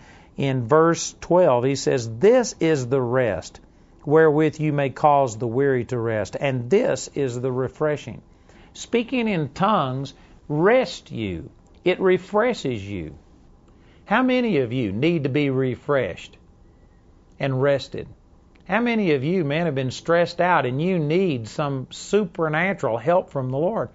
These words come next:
The Bible says that when you pray in tongues, you are ministering rest and refreshing to yourself.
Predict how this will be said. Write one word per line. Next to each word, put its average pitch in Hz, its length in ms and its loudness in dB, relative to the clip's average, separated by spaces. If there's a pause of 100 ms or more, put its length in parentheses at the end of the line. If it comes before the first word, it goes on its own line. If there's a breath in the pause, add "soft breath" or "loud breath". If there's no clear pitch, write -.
(280 soft breath)
The - 100 2
Bible 175 460 4
says 147 280 0
that 180 80 0
when 139 220 0
you 123 140 -4
pray 185 420 2
in 180 360 -4
tongues, 120 640 -4 (1500)
you 143 240 2
are 147 120 2
ministering 147 600 -2
rest 175 600 0 (420 soft breath)
and 156 220 -2
refreshing 202 640 -2
to 139 100 -6
yourself. 101 560 -6